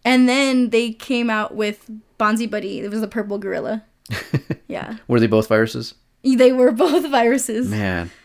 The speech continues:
Speaker 1: Yeah.
Speaker 2: I would pay money for another assistant like that.
Speaker 1: Me too. Oh my God. I, I loved him so much. So much.
Speaker 2: People are probably cringing in the fact that we just like Bonzi
Speaker 1: <laughs>
Speaker 2: Buddy still.
Speaker 1: Dude. No, I'm sure people would agree.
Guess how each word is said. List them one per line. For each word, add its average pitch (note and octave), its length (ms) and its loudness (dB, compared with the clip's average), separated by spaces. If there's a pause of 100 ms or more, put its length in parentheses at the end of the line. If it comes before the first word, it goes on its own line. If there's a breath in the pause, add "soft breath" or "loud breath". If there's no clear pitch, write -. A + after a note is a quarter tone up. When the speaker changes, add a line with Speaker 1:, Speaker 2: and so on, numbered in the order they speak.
(180 soft breath)
Speaker 1:
Yeah. G#3+ 320 -6 (640)
Speaker 2:
I - 80 -4
would C#3+ 220 0
pay A#2+ 160 -2
money G2+ 360 0
for - 180 -10
another F#2+ 260 -2
assistant G2 420 -8
like G2 160 -10
that. F#2+ 220 -10
Speaker 1:
Me F#4+ 200 2
too. G4 300 4
Oh B3+ 140 -4
my B3+ 160 0
God. G3+ 320 0
I, A3 460 2
I G#3+ 280 2
loved G#3 420 -4
him G3+ 200 -6
so G#3 340 0
much. F#3 460 -8
So C4 180 4
much. - 460 -2 (540 loud breath)
Speaker 2:
People D#3+ 240 0
are B2+ 80 4
probably C3 240 2
cringing A2+ 400 2
in G#2 60 0
the G2 60 -2
fact A2 220 -2
that - 220 -4
we A2+ 60 2
just A#2 200 0
like G#2 200 -2
Bonzi G2+ 320 0
Speaker 1:
<laughs> - 20 0
Speaker 2:
Buddy G2+ 160 -2
still. - 240 -4
Speaker 1:
Dude. - 280 -14
No, C4+ 260 2
I'm B3 280 2
sure C#4+ 220 -2
people B3 260 -6
would G#3+ 100 0
agree. A3 720 0